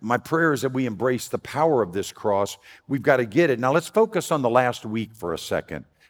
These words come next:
Let's just continue with the context here. Last Sunday was Palm Sunday. Now we know back in Jesus' day, they celebrated Palm Sunday, you know, the palms and all this, because, as we talked about last week, they had a hope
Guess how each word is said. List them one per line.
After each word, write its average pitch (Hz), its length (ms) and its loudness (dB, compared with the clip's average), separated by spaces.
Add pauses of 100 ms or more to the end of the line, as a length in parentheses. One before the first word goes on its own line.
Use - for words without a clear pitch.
Let's 135 160 0
just 170 180 -4
continue 143 460 -2
with 113 100 -2
the 104 100 -4
context 101 680 -4
here. 80 260 -6 (320)
Last 139 300 4
Sunday 170 280 4
was 147 200 0
Palm 139 300 0
Sunday. 85 500 -4 (380)
Now 135 100 6
we 135 140 2
know 151 240 4
back 139 260 4
in 135 80 -2
Jesus' 123 400 -4
day, 156 300 4
they 120 180 2
celebrated 165 880 4
Palm 135 300 2
Sunday, 135 580 2 (240)
you 139 100 -4
know, 151 120 4
the 139 80 2
palms 143 420 4
and 143 80 0
all 131 160 4
this, 139 200 -4
because, 156 580 2 (260)
as 120 140 -8
we 135 80 -4
talked 170 260 4
about 143 160 4
last 135 240 2
week, 120 280 -2
they 170 160 6
had 151 180 6
a 113 100 6
hope 160 640 0